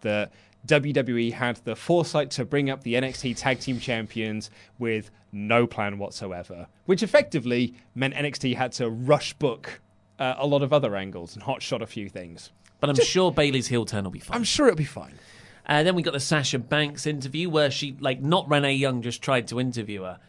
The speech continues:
Speaker 2: And Sasha screamed at her, "Go away." And not Renee, like you said earlier,
Speaker 1: <laughs> Ran into a wall.
Speaker 2: ran into a wall. It was very good.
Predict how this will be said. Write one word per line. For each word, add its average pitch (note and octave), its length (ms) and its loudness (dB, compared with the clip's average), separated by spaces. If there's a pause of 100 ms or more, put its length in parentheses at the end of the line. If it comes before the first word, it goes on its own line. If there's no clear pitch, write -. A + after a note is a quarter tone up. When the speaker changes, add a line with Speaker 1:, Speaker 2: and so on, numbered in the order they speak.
(280)
Speaker 2:
And B2 160 -4
Sasha D3+ 480 -2 (180)
screamed C#4 1040 2
at C#3 100 4
her, A2+ 120 4
"Go C#3 260 10
away." A#2 500 4 (440)
And D3+ 380 -4
not D#3 200 -2
Renee, E3 440 0
like D#3+ 200 -6
you D#3 80 -10
said D#3+ 180 -2
earlier, D#3+ 400 4
Speaker 1:
<laughs> - 40 0
Ran F#3 160 8
into D#3+ 200 2
a E3 40 8
wall. E3 300 4
Speaker 2:
ran C#3+ 160 4
into D#3+ 240 -4
a E3 80 -2
wall. F#3+ 300 -6
It - 80 -10
was C3+ 120 -10
very F3+ 240 -6
good. F#2+ 240 -10